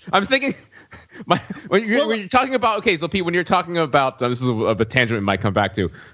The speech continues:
Speaker 1: Uh, when you're talking about how has Halloween changed, uh, like, from, like, the eighties and into now, like, one, one way that it hasn't, uh, is, um, you know, the proliferation of pop culture characters as, uh,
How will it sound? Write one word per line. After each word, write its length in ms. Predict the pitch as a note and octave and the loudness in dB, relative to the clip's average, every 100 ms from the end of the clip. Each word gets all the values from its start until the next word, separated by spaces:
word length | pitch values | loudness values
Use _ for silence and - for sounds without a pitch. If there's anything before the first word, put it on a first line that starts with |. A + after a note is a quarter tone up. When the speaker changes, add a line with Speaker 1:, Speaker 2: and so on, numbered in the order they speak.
| - | 0
Speaker 1:
Uh, 360 | A2+ A#2 A2+ | 2 2 0
when 100 | B2 | 0
you're 80 | C#3 | 0
talking 240 | E3+ D#3+ | 0 0
about 140 | C#3 A#2 | -2 2
how 260 | C#3+ D3+ | 2 2
has 180 | C#3 B2 | 0 -2
Halloween 420 | A#2+ B2+ A#2 A2 | 0 0 0 -4
changed, 540 | A2+ A#2 A2 G#2+ A#2 - | -4 2 2 2 -2 0
uh, 140 | F#2+ | 0
like, 260 | F#2+ F2 E2+ | 2 0 2
from, 240 | G#2 F#2 | 2 2
like, 180 | F2+ E2+ | 2 0
the 60 | F2 | 0
eighties 360 | F2+ F#2 F#2 | 0 2 2
and 160 | F#2 F2+ | 0 0
into 240 | - F2+ | 0 2
now, 220 | F2+ F#2 G2+ | 2 2 2
like, 140 | F#2+ - - | 0 -4 0
one, 140 | C#3 | 2
one 180 | C3+ E3 | 2 0
way 140 | D#3+ C#3+ | 0 0
that 80 | A2 | -2
it 60 | |
hasn't, 640 | G#2 B2 B2 C#3 F3 - - _ _ - | 0 2 2 0 -4 -8 -18 _ _ -2
uh, 320 | A#2+ A#2 A2+ | 2 2 0
is, 640 | A#2+ A#2+ A2+ A2+ A2 G2 - | 0 2 2 0 -2 -6 -2
um, 420 | G#2+ G2+ G2 G2 - | 0 0 0 -2 -4
you 140 | D2 | 0
know, 120 | G#2 F#2+ | 2 2
the 80 | |
proliferation 600 | F#2+ A2 B2+ A2 A2 G#2 G2 | 0 2 2 2 0 0 -2
of 120 | F#2 | 0
pop 220 | G#2 - | 0 0
culture 220 | A2 G2+ | 0 0
characters 560 | A2 B2 B2 C3+ C3+ C#3+ _ - _ | 2 2 2 0 0 -4 _ -20 _
as, 400 | G#2+ G#2+ G#2 G2+ | 0 2 2 2
uh, 240 | A2 G2+ | 2 0